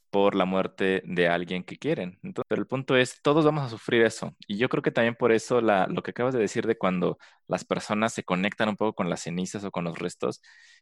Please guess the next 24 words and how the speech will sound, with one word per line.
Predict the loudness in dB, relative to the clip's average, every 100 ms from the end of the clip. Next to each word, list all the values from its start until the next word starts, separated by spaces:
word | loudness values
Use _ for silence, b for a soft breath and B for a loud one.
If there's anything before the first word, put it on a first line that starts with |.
| -2
es | -2 0
porque | -2 -2 0 2 2 -2 _ _ -6
creo | -2
que | 0
no | 4 4
hay | 4
nada | 4 4 2
más, | 2 2 2 -2 -8 -12 -8
eh, | -2 0 0 -2 -6 -10 _ -10
ma-, | -6 -2
más | -2 -2
humano | -2 2 2 0 -4 -8 _ _ _ _ _ _
y, | -8 -4 -4 -6 -6
y, | -4 -4 -4
y | -2
nada | 0 2 0 0
tal | -2 0
vez | 0 0 -2 -14 -18 _ _
reactivó | -4 0 0 -2 -4 0 0
nuestra | -2 -2 -2
conciencia | -2 -6 -6 -8 -2 -2
de | -2
quiénes | -4 -6 -6 -8
somos | -8 -8 -10 -14